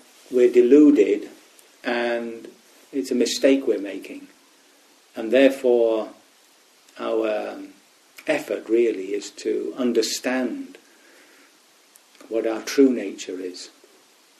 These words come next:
And that's really the purpose of Vipassana, to see, to see ourselves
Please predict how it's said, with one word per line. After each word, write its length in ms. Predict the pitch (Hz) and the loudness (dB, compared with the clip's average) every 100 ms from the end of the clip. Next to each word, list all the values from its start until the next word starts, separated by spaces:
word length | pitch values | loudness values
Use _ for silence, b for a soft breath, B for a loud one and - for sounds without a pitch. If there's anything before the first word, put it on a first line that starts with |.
| - | -16
And 120 | 104 | -6
that's 200 | 127 127 | -6 4
really 220 | 120 151 | 8 8
the 100 | 98 | 4
purpose 380 | - 110 - 92 | 0 0 0 -6
of 100 | 98 | -8
Vipassana, 560 | 95 110 110 - - 90 _ _ _ _ _ _ _ _ | -8 -12 -14 -16 -18 -20 _ _ _ _ _ _ _ _
to 100 | - | -20
see, 340 | - 113 110 98 | -12 -8 -8 -10
to 120 | - | -14
see 280 | 104 - 110 | -12 -6 -6
ourselves 640 | 104 98 113 107 98 90 | -6 -12 -10 -10 -10 -14